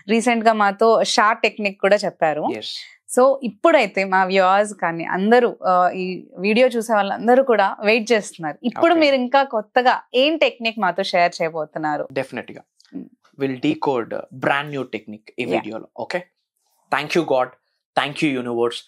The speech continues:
Speaker 2: హరి ఓం తత్సత్. ఓం నమో హిమాలయ, ఓం శ్రీ గంగాయ నమః, ఓం హ్రీం దుమ్ దుర్గాయ నమః. అనంత బ్రహ్మాండానికి, పంచభూతాలకి నా సర్వదా కృతజ్ఞతలు. ఆత్మ నమస్కారం.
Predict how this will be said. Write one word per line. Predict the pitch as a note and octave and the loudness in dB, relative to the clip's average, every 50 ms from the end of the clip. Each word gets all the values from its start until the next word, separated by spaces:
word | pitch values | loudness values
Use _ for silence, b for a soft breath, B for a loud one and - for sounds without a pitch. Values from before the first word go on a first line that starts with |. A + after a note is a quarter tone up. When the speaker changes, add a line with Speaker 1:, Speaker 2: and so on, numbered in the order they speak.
| b b b b - | b b b b -2
Speaker 2:
హరి | D#3+ D#3+ E3 | 0 0 2
ఓం | E3 D#3 D3 C#3 C3+ B2+ A#2+ | 2 2 2 0 -2 -6 -4
తత్సత్. | A2 G#2 - - - G#2 - - | -4 -4 -4 -6 -14 -12 -6 -2
ఓం | - C#3 D3 D3 D3 C#3 | 0 0 0 0 -2 -4
నమో | B2+ B2 C3 C3 B2+ | -6 -4 -4 -4 -6
హిమాలయ, | C3+ B2+ A#2+ A#2 A#2 A2+ A2+ | -8 -8 -8 -6 -6 -4 -4
ఓం | A#2 A#2 A#2+ B2 B2 | -2 -2 -4 -4 -4
శ్రీ | - - - B2 | -2 -2 -2 0
గంగాయ | A#2 A#2 A#2 A#2 A2+ B2+ B2 A#2+ A#2+ | -2 -4 -4 -2 -2 0 0 0 -2
నమః, | A#2 A#2 A#2 B2 | -4 -6 -4 -2
ఓం | A#2+ G#2+ F#2 A#2 A#2+ A#2+ | 0 0 0 0 -2 -4
హ్రీం | B2 - - C3 B2 A#2+ A#2 A2+ A#2 | -8 -10 -8 -8 -8 -8 -6 -6 -6
దుమ్ | B2+ B2+ B2 | -6 -6 -4
దుర్గాయ | A#2+ A#2+ A#2 - - - D3 B2+ B2 A#2+ A2+ G#2+ | -6 -6 -6 -4 -4 -2 -2 0 0 -2 -2 -4
నమః. | G#2+ - - - A#2 | -6 -8 -12 -10 -6
అనంత | B2 C3 C#3 D3+ - - C#3+ | -4 -4 -6 -6 -6 -6 -4
బ్రహ్మాండానికి, | B2+ B2 A#2+ A#2+ A#2 A2+ A2+ G2+ G2 - - | -2 -2 -2 -4 -4 -4 -2 -4 -4 -4 -8
పంచభూతాలకి | - - G2+ G2+ - - - F#2+ - - - - - | -12 -12 -12 -10 -10 -10 -10 -8 -8 -10 -10 -10 -14
నా | - - | -16 -16
సర్వదా | - - - - G#2 G#2+ A2 - - | -14 -10 -6 -4 -2 -2 -2 -2 -4
కృతజ్ఞతలు. | - - - - - - - - - - _ _ b b b b b b b b b b | -10 -18 -20 -20 -20 -20 -20 -20 -20 -20 _ _ b b b b b b b b b b
ఆత్మ | - D3+ - - C#3 | -2 -2 -2 -2 -8
నమస్కారం. | A#2 G2+ G2 - - - - - - | -8 -6 -8 -8 -6 -6 -6 -6 -8